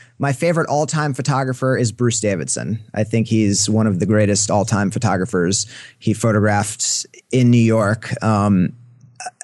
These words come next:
and, and, uh, uh, around the country in Chicago and, and, uh, other places. Um, he had a very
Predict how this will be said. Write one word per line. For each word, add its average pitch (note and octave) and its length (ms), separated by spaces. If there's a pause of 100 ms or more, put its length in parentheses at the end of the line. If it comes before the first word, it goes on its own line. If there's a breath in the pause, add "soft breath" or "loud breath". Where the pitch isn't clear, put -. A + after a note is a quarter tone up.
and, D#3 320
and, C#3+ 400
uh, A2+ 260
uh, B2+ 240
around B2+ 240
the A2 60
country F2+ 460
in F#2+ 100
Chicago F2+ 480
and, E2+ 180
and, F#2+ 200
uh, - 100
other F#2+ 400
places. F2 480 (420 loud breath)
Um, A2+ 240
he D#3 240
had D#3+ 160
a C#3 60
very B2+ 680